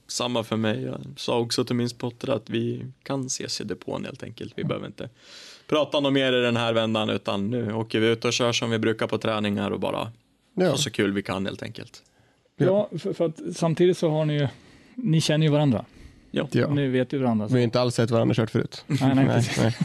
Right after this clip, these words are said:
Speaker 3: nej.
Speaker 2: <laughs> Hur gör ni, eh, som ett litet sidospår, eh, ploppar upp lite frågor. Eh, träning.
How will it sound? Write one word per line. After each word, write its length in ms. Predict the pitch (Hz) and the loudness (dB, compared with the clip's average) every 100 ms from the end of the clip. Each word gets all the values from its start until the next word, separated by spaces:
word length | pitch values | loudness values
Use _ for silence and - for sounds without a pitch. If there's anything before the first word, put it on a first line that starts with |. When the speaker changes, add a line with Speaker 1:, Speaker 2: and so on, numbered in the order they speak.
| - | -2
Speaker 3:
nej. 120 | 170 - | -4 -4
Speaker 2:
<laughs> 880 | _ _ - - - - - - - | _ _ -20 -18 -14 -14 -14 -16 0
Hur 180 | 196 | 4
gör 260 | 208 202 202 | 6 6 6
ni, 180 | 196 190 - - - 247 214 | 6 4 0 -20 -14 -6 -4
eh, 60 | 165 | -2
som 200 | 180 180 | -2 -2
ett 80 | |
litet 280 | 175 185 180 | -2 -4 -4
sidospår, 640 | - 185 165 - 196 139 135 | 0 2 2 2 2 2 -2
eh, 60 | |
ploppar 320 | - 139 147 | -4 -4 -2
upp 140 | 135 - | -4 -2
lite 160 | 117 | -2
frågor. 360 | 117 117 110 107 - - - - - | 2 2 4 0 -2 -18 -20 -20 -12
Eh, 320 | - 123 123 120 117 _ _ _ _ _ - | 0 4 6 4 2 _ _ _ _ _ -2
träning. 540 | 165 220 156 240 156 | 2 4 6 6 4